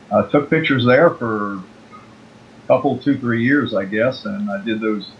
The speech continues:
little newsletters that went wor-, worldwide, actually.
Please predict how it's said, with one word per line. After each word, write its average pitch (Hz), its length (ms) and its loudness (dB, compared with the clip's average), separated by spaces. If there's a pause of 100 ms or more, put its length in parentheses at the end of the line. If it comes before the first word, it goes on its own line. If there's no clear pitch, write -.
little 123 180 -2
newsletters 117 760 2
that 101 120 -12 (180)
went 117 240 0
wor-, 113 120 -2
worldwide, 120 760 4
actually. 107 480 -4